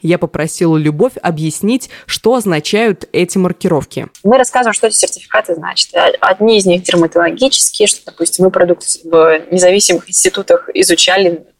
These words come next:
Speaker 2: на отсутствие сенсибилизирующих эффектов. А,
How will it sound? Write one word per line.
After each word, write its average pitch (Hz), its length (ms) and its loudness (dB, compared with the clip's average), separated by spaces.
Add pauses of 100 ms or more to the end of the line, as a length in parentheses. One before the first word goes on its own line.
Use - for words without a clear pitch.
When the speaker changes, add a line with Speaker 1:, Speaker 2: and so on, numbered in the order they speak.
(200)
Speaker 2:
на 165 480 2
отсутствие 208 500 2
сенсибилизирующих 180 1000 2
эффектов. - 460 -2 (440)
А, 160 380 0